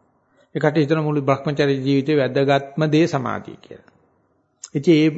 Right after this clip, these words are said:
ඒකෙම මේක සාමාන්‍ය සමාධිය බලාපොරොත්තු වීම පිස්සුවක් නම් හොඳ පිස්සුවක් තමයි ඔය අභිඥා බලාපොරොත්තු වෙන්නේ. ඒක ඔය සුසීම සූත්‍රය අපි දේශනා කරනකොට ඒ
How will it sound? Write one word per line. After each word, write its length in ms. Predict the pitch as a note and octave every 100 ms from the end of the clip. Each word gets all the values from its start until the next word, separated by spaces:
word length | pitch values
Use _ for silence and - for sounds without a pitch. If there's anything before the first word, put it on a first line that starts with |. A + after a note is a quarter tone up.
| - C#3+
ඒකෙම 500 | E3 E3 F3+ F3+ F#3 F#3+ - - - - _ _ _ _ _ _ _ _ _ _ _ _ _ _ _ _
මේක 180 | B2 B2
සාමාන්‍ය 480 | A#2+ A2+ B2 C3+ C#3
සමාධිය 520 | - A#2+ B2 C3 C#3+
බලාපොරොත්තු 580 | C#3 C#3+ D3 D3 C#3+ C#3+
වීම 180 | C#3 C#3 A#2+
පිස්සුවක් 540 | B2 A#2+ - F3 F3
නම් 280 | F#3+ G#2 G2+ D3+ _ _ _ _ _ _ _ _ _ _ _ -
හොඳ 320 | A#2+ D3+ E3 G#3
පිස්සුවක් 500 | G#3 F#3 G3+ F3 -
තමයි 380 | D3 C#3+ D3+ F3+
ඔය 80 | D#3
අභිඥා 440 | B2+ D#3+ D3+ C#3
බලාපොරොත්තු 520 | G#2+ G2+ F#2 F#2 -
වෙන්නේ. 260 | C2+ C2 - _ _ _ _ _ _ _ _
ඒක 180 | - D3
ඔය 100 | D3+
සුසීම 380 | B2+ C#3 F3 E3+
සූත්‍රය 320 | D#3 D3+ D3+
අපි 140 | C#3 C#3
දේශනා 360 | C3 B2+ B2+
කරනකොට 440 | A#2+ A2+ A2+ A#2+ B2
ඒ 140 | B2